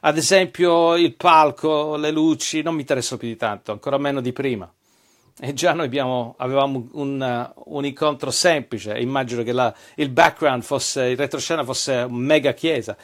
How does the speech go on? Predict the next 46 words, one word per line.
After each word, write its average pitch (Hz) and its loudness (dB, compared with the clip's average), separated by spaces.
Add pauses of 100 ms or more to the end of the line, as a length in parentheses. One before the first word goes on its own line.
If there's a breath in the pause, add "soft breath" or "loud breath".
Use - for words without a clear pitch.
(140 loud breath)
però 202 2
si - 0
sono 247 4
resi 240 2
conto 277 -4
che 170 -2
non 185 4
importa 185 -2
più - -6
di 139 -6
tanto, 131 -4
importa 143 -6
la 131 -2
semplicità. 123 -6 (400 soft breath)
Qualcun 180 0
altro 160 0
ha - -8
detto: 143 -2
"Lascia 160 0
che 135 -4
sia - -2
la 135 2
parola 151 0
a 101 -2
fare 120 -2
il 120 0
lavoro." 110 -2 (680 soft breath)
Eh, - -16
questa - -2
è 156 2
la 147 4
frase 151 2
che 151 0
molti 151 -2
usano, 147 0
ma 127 0
è 120 -2
vero. 110 0
Noi 117 -2
vogliamo 156 -2
far 127 -2
costruire 139 -4
la 123 -2
Chiesa 143 -2
di 139 -8
Dio, 131 -2